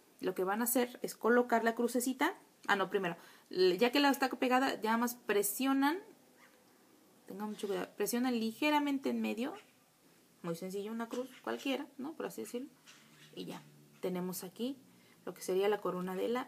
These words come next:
virgencita. Bueno, como ustedes observan, pues lleva muchas estrellas doradas. <laughs> Y realmente, pues, no, no se las voy a poner ahorita a, a la otra porque me llevaría mucho tiempo. Pero sí les voy a decir por dónde van. Van a ir, este, eh, por el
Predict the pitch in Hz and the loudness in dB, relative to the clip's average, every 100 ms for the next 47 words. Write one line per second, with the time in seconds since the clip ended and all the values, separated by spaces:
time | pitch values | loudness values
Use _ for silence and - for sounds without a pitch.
0 | - - 196 190 - - - - 240 185 | -6 -2 -2 -4 -8 -12 -18 2 4 4
1 | - - - - - - - - 339 339 | -2 -18 -20 -20 -18 -20 -4 4 8 12
2 | 440 440 466 392 381 302 381 - - - | 12 12 12 12 12 12 8 0 -6 0
3 | 226 220 226 190 233 381 403 403 392 311 | 2 6 8 6 4 2 4 4 4 4
4 | 277 233 226 233 196 180 180 - - - | 6 8 8 10 8 6 4 4 6 8
5 | 403 427 - - 320 233 240 277 277 254 | 8 8 4 0 2 8 10 10 6 4
6 | 294 233 208 226 220 220 240 226 208 214 | 4 6 6 4 2 2 2 2 2 0
7 | 202 196 190 185 196 - 180 185 185 180 | 2 2 2 2 4 6 6 6 4 4
8 | 185 185 185 180 190 190 185 185 175 175 | 4 8 6 6 2 0 0 -2 0 0
9 | 180 175 180 175 - 175 175 - - - | 2 0 -2 -4 -6 -6 -6 -8 -14 -20
10 | - 269 254 254 262 233 190 196 196 247 | 0 6 8 8 6 4 4 4 6 4
11 | 294 302 311 302 294 - 269 208 180 196 | 4 6 6 4 -4 0 0 2 2 2
12 | - - - - - - 247 349 311 302 | 0 -8 -20 -20 -16 4 6 8 6 4
13 | 349 - - - 190 190 - - 190 185 | 0 -6 -2 4 6 6 0 2 4 6
14 | 180 175 - - 190 190 185 180 180 175 | 6 2 0 0 6 8 8 6 4 0
15 | 185 190 190 185 185 185 180 | 2 6 6 8 8 6 4